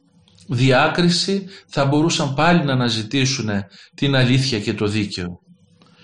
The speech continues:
Πόσο διαφορετικά θα ήταν τα πράγματα αν το ένα έθνος δεν θα ήθελε εγωιστικά να επιβληθεί σε όλα τα άλλα. Ούτε πόλεμοι θα υπήρχαν,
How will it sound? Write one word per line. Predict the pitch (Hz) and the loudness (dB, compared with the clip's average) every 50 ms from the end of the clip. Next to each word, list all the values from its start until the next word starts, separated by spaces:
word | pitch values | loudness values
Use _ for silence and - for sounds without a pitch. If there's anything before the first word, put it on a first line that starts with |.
| - - - - - - - | -20 -20 -20 -20 -20 -4 0
Πόσο | 143 160 156 - 170 139 | 2 2 2 2 0 2
διαφορετικά | 147 156 139 131 - 135 123 120 123 120 - - 175 185 | 2 2 0 2 0 -2 -2 -2 -4 -4 -2 0 0 0
θα | 180 160 139 | 2 0 -2
ήταν | 135 135 139 127 123 | -2 -2 -2 -2 -2
τα | 123 113 - | -2 -4 -2
πράγματα | 113 120 139 156 156 151 139 120 - - 101 95 95 95 - _ - - - - - - | 0 0 0 2 2 0 0 -2 -2 -4 -6 -6 -8 -10 -14 _ -20 -20 -20 -20 -14 -6
αν | - 135 147 151 147 147 | -2 0 0 0 0 0
το | 143 143 135 127 120 117 - - - | 0 2 2 4 2 2 0 -2 -2
ένα | - 147 156 156 143 131 - - | -2 -2 0 0 -2 -2 -2 -2
έθνος | 135 143 143 143 143 - 135 135 139 139 135 - - - 131 | 0 0 0 0 -2 -2 -4 -4 -4 -4 -4 -6 -6 -4 -4
δεν | 151 147 | -4 -4
θα | 147 143 131 | -2 -2 0
ήθελε | 143 151 147 147 147 131 127 123 | 0 0 0 0 0 0 0 0
εγωιστικά | - - 127 123 110 123 117 117 113 - - - 107 - - 139 135 123 131 - - - - - _ | 0 0 0 0 2 2 2 0 0 -2 -4 -6 -6 -4 -2 0 0 0 -2 -4 -8 -16 -20 -16 _
να | - 117 123 | -2 0 2
επιβληθεί | 123 120 - 127 120 113 117 113 110 - 147 143 | 2 2 0 -2 -2 -2 -2 -2 -2 -2 -2 -2
σε | - - - 123 | -2 0 0 2
όλα | 117 127 123 120 113 - | 2 2 2 0 -2 -2
τα | - 107 | -4 -4
άλλα. | 107 107 101 92 90 - - - _ _ _ - - - - _ - | -2 -2 -4 -6 -10 -14 -18 -20 _ _ _ -20 -20 -20 -20 _ -4
Ούτε | 131 135 151 151 | -2 0 0 0
πόλεμοι | 143 143 151 151 160 165 151 143 139 | 0 2 4 4 4 4 2 0 -2
θα | 135 143 131 | -2 -2 -2
υπήρχαν, | 123 120 - - - 143 135 - 135 131 131 131 | -2 0 0 0 -2 -2 -2 -4 -4 -4 -4 -4